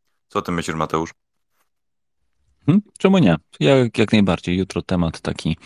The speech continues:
Speaker 2: że tak powiem, troszeczkę bardziej, mm, sprecyzowany, chociaż też mało mamy faktów. Nie wiem, czy oglądałeś konferencję z nim?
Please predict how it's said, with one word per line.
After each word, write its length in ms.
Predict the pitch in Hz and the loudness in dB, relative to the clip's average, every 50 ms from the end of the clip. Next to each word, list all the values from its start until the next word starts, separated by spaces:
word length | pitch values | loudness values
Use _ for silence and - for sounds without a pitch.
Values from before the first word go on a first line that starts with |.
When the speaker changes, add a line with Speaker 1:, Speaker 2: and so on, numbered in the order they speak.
| - - - - - | -20 -18 -18 -18 -16
Speaker 2:
że 60 | - | -12
tak 100 | - 95 | -10 -6
powiem, 180 | - 92 90 85 | -2 0 0 0
troszeczkę 340 | - - 90 - - - | 0 -2 -8 -8 -6 -4
bardziej, 460 | 85 - 87 87 - - 92 85 82 - - | 0 0 0 -2 -2 -2 -2 -2 -2 -2 -2
mm, 480 | - 90 87 85 85 85 85 85 85 85 85 82 85 85 | 0 2 2 4 4 4 4 2 0 -2 -6 -14 -18 -18
sprecyzowany, 720 | 82 - - 90 87 - 95 90 87 87 92 110 131 151 160 - - - - - - - | -14 -8 -6 -6 -4 -2 0 0 2 2 2 2 2 0 0 -4 -8 -20 -20 -20 -20 -14
chociaż 200 | - 127 127 - | -8 -8 -8 -4
też 280 | - 123 117 - - | -4 -4 -2 -2 -2
mało 320 | - 117 123 123 117 117 113 | 0 2 4 4 4 4 4
mamy 260 | 113 113 107 107 110 | 2 2 2 0 0
faktów. 500 | - - 104 - - - 78 76 - - - | -2 -4 -8 -8 -6 -8 -8 -8 -8 -12 -6
Nie 160 | 208 110 95 | 0 2 2
wiem, 120 | 92 87 | 2 2
czy 120 | 87 - 95 | 2 0 -2
oglądałeś 420 | 87 90 90 87 85 82 85 82 | 0 0 2 2 2 2 0 -2
konferencję 560 | - - 92 87 - 90 82 82 78 - 85 | -2 -2 -2 0 0 0 0 0 0 -2 -2
z 60 | 80 80 | 0 0
nim? 160 | 85 95 | 0 0